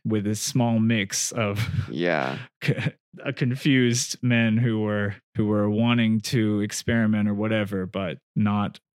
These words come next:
Speaker 1: identifying as gay.
Speaker 2: Well, like, yeah, and I feel like stereotypically, right, like, gay men aren't necessarily looking for what you were looking for.
Speaker 1: Are
Speaker 2: Right.
Speaker 1: looking for, like, a true,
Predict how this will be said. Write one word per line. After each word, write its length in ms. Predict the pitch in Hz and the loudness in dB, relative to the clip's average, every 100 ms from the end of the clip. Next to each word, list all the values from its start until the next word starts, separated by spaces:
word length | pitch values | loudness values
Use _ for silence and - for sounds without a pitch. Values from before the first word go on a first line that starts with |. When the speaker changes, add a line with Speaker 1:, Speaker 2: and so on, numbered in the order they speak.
| _ | _
Speaker 1:
identifying 640 | 123 101 98 92 - 82 85 | -6 -2 -2 -4 -6 -8 -8
as 120 | - | -10
gay. 300 | - - - _ _ _ _ - | -12 -14 -18 _ _ _ _ 2
Speaker 2:
Well, 120 | 170 | 4
like, 280 | 160 127 104 | 6 4 2
yeah, 300 | 117 120 87 | 4 6 4
and 100 | 80 | 2
I 80 | 101 | -2
feel 300 | - 123 117 | 0 2 4
like 400 | 98 85 - - - | 2 0 -4 -14 -10
stereotypically, 1000 | - 110 107 90 - 98 95 90 80 76 | 0 2 4 2 0 -2 0 0 0 2
right, 280 | 71 80 | 2 2
like, 240 | 58 80 - | 0 -2 -2
gay 180 | 92 87 | 0 0
men 320 | 87 82 80 | 0 -2 -2
aren't 260 | 69 82 | -2 -2
necessarily 720 | 58 85 82 - 82 80 76 | -4 -6 -4 -4 -2 -2 -4
looking 380 | 76 80 - 57 | -4 -6 -6 -10
for 160 | - 62 | -6 -4
what 160 | 52 | -4
you 160 | 50 62 | -6 -6
were 100 | 57 | -6
looking 340 | 62 - - | -8 -10 -12
for. 420 | - - 53 50 - _ _ _ _ - | -8 -4 -4 -6 -12 _ _ _ _ -8
Speaker 1:
Are 180 | - 123 | -4 -2
Speaker 2:
Right. 40 | |
Speaker 1:
looking 400 | 110 123 101 117 | 0 2 2 0
for, 440 | 107 - 110 107 104 | -2 -2 0 0 0
like, 340 | 104 101 - _ | -2 -4 -8 _
a 120 | 131 | -6
true, 720 | 104 - - 117 117 113 110 | -4 -6 -2 0 2 2 0